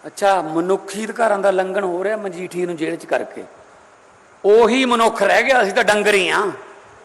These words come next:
ਅਧਿਕਾਰ ਤਾਂ ਉਹਨਾਂ ਦਾ ਹੀ ਹੈ, ਬਸ ਅਸੀਂ ਤਾਂ ਪਸ਼ੂ ਹਾਂ, ਆਪਾਂ ਤਾਂ ਭੇਡਾਂ ਬੱਕਰੀਆਂ, ਆਪਾਂ ਦਾ ਆਪਣੇ ਅਧਿਕਾਰ ਅਧਿਕੂਰ ਨਹੀਂ ਹੈਗੇ। ਇੱਥੇ ਮਨੁੱਖੀ ਅਧਿਕਾਰ ਯਾਦ ਆ ਜਾਂਦੇ ਨੇ।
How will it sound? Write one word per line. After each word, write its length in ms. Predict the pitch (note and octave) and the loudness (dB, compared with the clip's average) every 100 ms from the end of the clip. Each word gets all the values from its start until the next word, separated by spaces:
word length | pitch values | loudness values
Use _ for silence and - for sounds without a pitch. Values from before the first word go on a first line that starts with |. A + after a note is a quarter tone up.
| - - - - - | -20 -20 -20 -20 -2
ਅਧਿਕਾਰ 400 | F3+ A3 A#3+ G#3 | 0 4 6 6
ਤਾਂ 140 | G#3 A#3 | 6 6
ਉਹਨਾਂ 280 | A#3 B3+ B3 | 6 4 4
ਦਾ 100 | A3 | 4
ਹੀ 140 | F#3+ | 4
ਹੈ, 100 | A3+ | 4
ਬਸ 140 | G#3+ | 4
ਅਸੀਂ 160 | G#3+ G#3+ | 4 2
ਤਾਂ 80 | A#3+ | 2
ਪਸ਼ੂ 400 | A3+ F#3+ A3 F#3+ | 2 2 2 2
ਹਾਂ, 60 | |
ਆਪਾਂ 240 | G#3+ D4+ C#4+ | 2 2 2
ਤਾਂ 260 | C4 E3 A#2 - - - - - | 4 0 -4 -12 -18 -20 -12 2
ਭੇਡਾਂ 300 | A#3 F3 G#3+ | 2 4 2
ਬੱਕਰੀਆਂ, 400 | G#3+ G#3+ G#3 G3+ | 2 2 4 2
ਆਪਾਂ 240 | A3 F#3 | 2 2
ਦਾ 160 | A#3 A3+ | 4 4
ਆਪਣੇ 220 | A#3 A#3 | 4 2
ਅਧਿਕਾਰ 320 | A3+ A#3+ A3 | 4 4 4
ਅਧਿਕੂਰ 260 | F#3+ G#3 G#3 | 4 2 4
ਨਹੀਂ 120 | C4+ | 2
ਹੈਗੇ। 480 | C4 A#3 F#3+ - - - G3 | 4 4 2 0 -12 -10 -2
ਇੱਥੇ 340 | G#3+ - B3 | -2 0 -2
ਮਨੁੱਖੀ 460 | B3 A#3 A3+ - A#3 | 0 0 -2 -2 -4
ਅਧਿਕਾਰ 300 | A3 B3+ A3 | 0 2 6
ਯਾਦ 280 | G3 G3 | 6 8
ਆ 100 | F#3 | 6
ਜਾਂਦੇ 280 | F3+ F3+ F3 | 4 2 0
ਨੇ। 220 | E3+ E3 | -2 -4